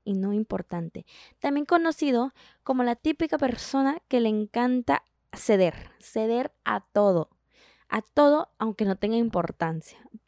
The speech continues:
Esa siento que, pues no sé si está peor que Marta. Creo que están iguales. Como que son besties, for sure. <laughs> Son besties. De una manera u otra son besties. Pero, mm,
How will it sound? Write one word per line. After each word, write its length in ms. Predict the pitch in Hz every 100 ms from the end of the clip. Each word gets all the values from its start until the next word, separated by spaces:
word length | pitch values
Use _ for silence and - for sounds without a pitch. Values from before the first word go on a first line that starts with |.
| _ - _ -
Esa 260 | 254 311 -
siento 300 | 285 269 -
que, 260 | 247 190 190 _ _ _ _ _ -
pues 140 | -
no 80 | 370
sé 60 | 480
si 60 |
está 180 | 453 339
peor 320 | - 381 302
que 140 | - 311
Marta. 320 | 226 196 175
Creo 120 | 220
que 80 | 277
están 200 | - 285
iguales. 460 | 262 196 165 202 - _ _
Como 200 | 208 196
que 200 | - 180
son 200 | - 233
besties, 520 | 220 208 - 226 - -
for 140 | 190
sure. 320 | 170 185 214
<laughs> 400 | 226 233 240 214
Son 280 | 196 240 240
besties. 520 | 233 254 - 320 - _ _ _ _ _ _
De 140 | 196 208
una 200 | 240 254
manera 260 | 208 190
u 40 | 226
otra 160 | 294
son 200 | 269 214
besties. 420 | 185 - 277 294 _ _ _ _ _ _
Pero, 380 | 233 220 214 196
mm, 200 | 190 180